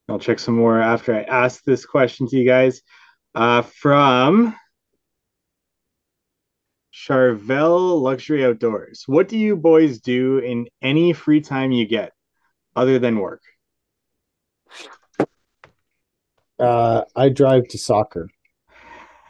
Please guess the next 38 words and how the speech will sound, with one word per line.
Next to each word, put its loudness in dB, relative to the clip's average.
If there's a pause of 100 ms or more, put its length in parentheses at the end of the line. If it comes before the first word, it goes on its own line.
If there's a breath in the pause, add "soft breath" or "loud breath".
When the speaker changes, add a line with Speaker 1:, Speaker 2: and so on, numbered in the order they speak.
(920 soft breath)
Speaker 2:
And 2
then 4
I 4
drive 2
to -20
soccer -2
more, 4
and 0
then 4
I 2
drive 2
to -6
soccer -2
more 0
than -2
that. -2 (260)
One 0
weekend 2
this -2
year, 2 (460)
a 0
long 4
weekend, -2
Kelly, 0 (240)
Kelly 2
and 0
I 2
smoked -4
meat 0
and -10
sat 0
around 0
and -6
went -4
swimming -4
in -2
our -4
pool -2